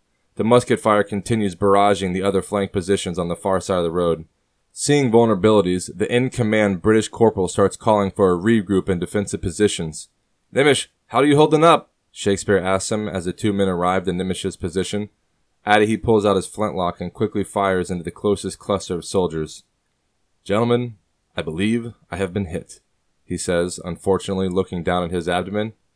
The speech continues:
"What? Where?" Shakespeare questions quickly, examining his friend. Nimish's right hand is holding his bloodied abdomen, trying to keep the pressure on the wound. "I've lost too much blood, Shakespeare. I know that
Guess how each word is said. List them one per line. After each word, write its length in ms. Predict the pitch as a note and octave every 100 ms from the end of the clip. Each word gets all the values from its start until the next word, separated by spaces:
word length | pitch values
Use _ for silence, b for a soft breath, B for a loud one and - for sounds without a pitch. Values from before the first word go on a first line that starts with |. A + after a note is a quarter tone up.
| _ _ _ -
"What? 380 | G3+ B3+ - _ _ _
Where?" 480 | E3 B3 A#3+ C3 - _ _ _ _ _
Shakespeare 560 | - G#2+ G2+ - G#2+ G2
questions 480 | - G#2 - F#2+
quickly, 340 | - G2+ - G2+
examining 480 | F2+ F#2 G2 F#2+ F#2
his 120 | E2+
friend. 360 | - F#2+ G2 - _ _ _ _ _ _ -
Nimish's 400 | A2 A#2+ A#2+ G2
right 240 | A2 G#2+
hand 260 | F#2+ A2 G#2
is 120 | F#2
holding 340 | - G#2+ G2+ F#2
his 160 | F2+
bloodied 340 | - G2+ G2 F#2+
abdomen, 540 | F#2 F2 F2 E2 D#2+ _ _ -
trying 260 | B2 A2
to 60 | F#2+
keep 220 | - G2
the 80 | G2+
pressure 380 | - G#2 - F#2
on 60 |
the 100 | E2+
wound. 380 | E2+ F#2+ F2 D#2 _ _ _ _ _ _ _ _ _ -
"I've 160 | G#2+ G2+
lost 300 | A2 G#2+ -
too 80 |
much 180 | A2+ G2
blood, 260 | G#2+ G#2 F#2
Shakespeare. 600 | G2+ F#2+ - G2 F#2+ F#2 _ _ _
I 60 | F#2+
know 260 | F#2+ G#2
that 160 | G2 F#2+